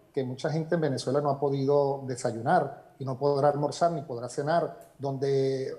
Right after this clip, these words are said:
algunos hospitales se debe haber ido la luz, porque en Venezuela se está yendo la luz constantemente en diferentes estados de Venezuela y no sabemos cuántas personas se le desconectaron los aparatos médicos quirúrgicos y, y fueron definitivamente, eh, atacados por esa, eh,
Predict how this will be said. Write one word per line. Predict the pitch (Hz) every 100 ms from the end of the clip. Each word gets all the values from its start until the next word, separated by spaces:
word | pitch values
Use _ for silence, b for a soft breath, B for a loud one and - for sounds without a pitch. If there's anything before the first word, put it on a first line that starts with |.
| -
algunos | 135 127 143 185 190 - - _ _
hospitales | 151 135 - 123 143 160 208 202 - -
se | - 139
debe | 135 143
haber | 165 180 175
ido | 175 196
la | 156
luz, | 147 202 - - -
porque | 127 - - -
en | -
Venezuela | 120 117 - 139
se | 151
está | 147
yendo | 143 160
la | 151
luz | 143 156 -
constantemente | 165 - 143 143 156 151 175
en |
diferentes | 156 - 127 123 151
estados | 147 131 151 165
de | 139
Venezuela | 127 123 151
y | 165
no |
sabemos | 143 156 160 165
cuántas | 160 156 156
personas | 156 - 135 175 202 B B B
se | - - 139
le |
desconectaron | 131 123 147 135 135 139
los | 170
aparatos | 156 139 135 - 156
médicos | 147 160 160 -
quirúrgicos | - 131 139 147 170
y, | 160 135
y |
fueron | - 127 135 156 151 - - _ - - _
definitivamente, | 143 123 127 123 127 143 151 170 165 131 - B B -
eh, | 131 127 -
atacados | 127 127 123 208 220 -
por | 143 131
esa, | 131 170
eh, | 156